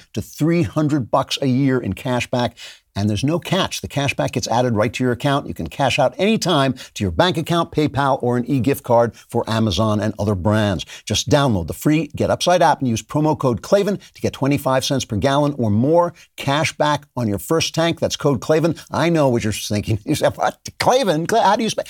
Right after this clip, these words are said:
It's K L A V A N. There are no E's in Klavan. One of the best rules for becoming wise is also one of the hardest rules to follow. You won't be surprised to learn.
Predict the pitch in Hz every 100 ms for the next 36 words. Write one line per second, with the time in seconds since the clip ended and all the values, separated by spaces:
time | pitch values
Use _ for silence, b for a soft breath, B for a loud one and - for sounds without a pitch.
0 | B - - 160 160 160 143 147 143 139
1 | 131 101 78 110 131 135 151 147 110 104
2 | 170 214 202 98 - - _ 95 - 85
3 | - _ _ - - B B B B B
4 | B 135 240 277 202 175 - 127 139 110
5 | 131 151 - - 135 120 120 - 110 107
6 | - 147 139 131 135 - 127 214 113 82
7 | 135 147 - _ _ _ _ - 147 139
8 | 113 - 202 - 147 131 123 107 156 165
9 | 156 - 95 95 - - 170 135 90 113
10 | 107 101 117 - - 80 80 120 135 196
11 | 151